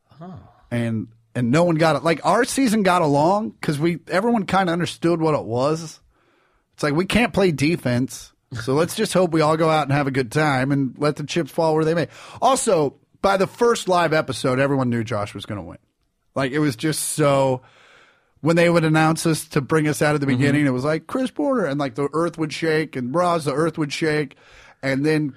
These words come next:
Speaker 2: Josh, you would think the fucking ceiling was gonna collapse. It was just, "Ah."
Speaker 1: Huh.
Speaker 2: And so we were all having a good time, and
Speaker 1: Yeah.
Speaker 2: we were all playing for second,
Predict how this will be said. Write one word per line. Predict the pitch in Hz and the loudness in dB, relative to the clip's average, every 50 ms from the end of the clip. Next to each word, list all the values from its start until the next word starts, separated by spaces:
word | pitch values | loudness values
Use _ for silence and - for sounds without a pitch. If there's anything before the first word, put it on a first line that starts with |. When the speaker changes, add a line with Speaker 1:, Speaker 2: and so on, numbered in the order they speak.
| - | -8
Speaker 2:
Josh, | 117 110 139 151 156 156 151 - - - - _ _ | -4 -2 0 2 2 2 0 0 -4 -10 -16 _ _
you | 147 147 160 160 | -8 -6 -4 -2
would | 156 165 156 160 - | 0 0 -2 -2 -6
think | - - 180 180 175 175 - _ _ | -8 -4 -4 -2 -4 -4 -6 _ _
the | - 117 135 131 123 113 104 - _ _ _ _ - | -10 -6 -4 -4 -4 -6 -10 -16 _ _ _ _ -8
fucking | 160 156 147 - - 151 139 123 117 117 117 - _ _ - | -6 -6 -6 -4 -2 -2 -2 -2 -2 -4 -6 -10 _ _ -18
ceiling | - - - - - 160 165 165 151 147 127 113 | -14 -14 -12 -6 -4 -2 0 2 2 2 0 0
was | 113 107 - | -2 -4 -6
gonna | - 110 101 - | -8 -8 -8 -10
collapse. | - - 92 82 - - - - - 113 | -10 -12 -12 -12 -12 -14 -20 -20 -16 -16
It | |
was | 113 110 113 | -14 -14 -14
just, | 110 98 107 | -16 -14 -14
"Ah." | - - - - - 120 - 127 - - 151 147 143 139 131 131 120 117 113 - - - - 120 101 - - _ _ _ _ - - - - - - - - _ _ _ _ - - - | -14 -12 -10 -10 -8 -8 -6 -6 -6 -8 -8 -8 -8 -10 -10 -10 -12 -12 -12 -10 -8 -8 -8 -8 -10 -12 -18 _ _ _ _ -20 -20 -20 -20 -20 -20 -20 -20 _ _ _ _ -20 -16 -12
Speaker 1:
Huh. | 123 | -8
Speaker 2:
And | 113 190 320 - | -6 -6 -6 -2
so | - 254 240 | 0 0 2
we | 254 269 262 | 2 2 2
were | 262 254 | 2 4
all | 262 277 277 | 4 4 2
having | 277 277 277 277 | 2 2 2 0
a | 269 | 0
good | 285 277 285 - | 0 -2 -2 -2
time, | - 294 262 254 208 151 127 120 | -2 0 2 2 2 2 0 -2
and | - - | -2 -2
Speaker 1:
Yeah. | 170 | 0
Speaker 2:
we | 180 190 | 2 2
were | 202 214 | 4 4
all | 220 226 226 | 4 2 2
playing | 226 226 233 233 233 233 196 | 0 0 0 0 0 0 -2
for | - 233 | -2 -4
second, | 196 - - - - - - 151 127 | -4 -2 0 0 0 0 0 -2 -2